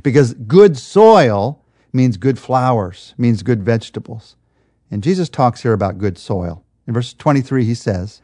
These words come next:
"But the one who received the seed that fell on good soil is the man who hears the word and understands it. He produces a crop yielding a hundred,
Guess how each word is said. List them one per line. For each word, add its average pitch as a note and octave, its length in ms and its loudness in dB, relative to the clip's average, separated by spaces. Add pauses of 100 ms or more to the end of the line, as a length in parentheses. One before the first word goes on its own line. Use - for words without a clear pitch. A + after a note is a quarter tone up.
(180)
"But A#2+ 140 -2
the B2+ 60 0
one D#3 200 4
who F3+ 100 2
received D#3+ 560 0
the C3 60 -8
seed A2 580 -4 (440)
that C#3 120 -10
fell C#3+ 200 0
on A#2+ 160 0
good A#2 260 0
soil - 480 -14 (800)
is A2 100 -6
the B2+ 80 -2
man C3+ 160 2
who A2+ 80 2
hears G#3+ 380 -2
the A2+ 100 -4
word F2 380 -10
and A2 100 -4
understands G2+ 640 -6
it. - 120 -20 (500)
He A3 200 0
produces A2+ 540 -2
a A2+ 60 -10
crop - 540 -10 (200)
yielding C3+ 360 2
a G#2+ 60 -2
hundred, E3+ 460 0